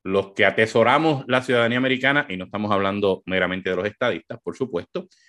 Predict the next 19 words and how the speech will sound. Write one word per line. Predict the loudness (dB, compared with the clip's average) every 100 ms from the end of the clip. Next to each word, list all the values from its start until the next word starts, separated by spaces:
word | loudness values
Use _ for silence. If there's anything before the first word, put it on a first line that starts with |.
| _
estamos | -16 -6 -6 -4 -8 -14
de | -2 4
júbilo. | 4 4 0 -2
Es | -8
algo | -4 -4 -2
que, | 0 -2 -2
eh, | -6 -6 -6 -12 -16
también | -12 -6 -6 -6 _ _
hay | -2 -2
que | -2
celebrarlo, | 0 0 0 -4 -6
¿no? | -6 -8 _ _ _
Eh, | -8 -6 -8 -14 _ _
no | -8 -8
solo | -2 2 4
conmemorarlo, | 4 2 2 2 0 0
sino | -2 -4
también | -4 -2 -4 -6 -12
celebrarlo. | 0 2 4 4 4 0 -4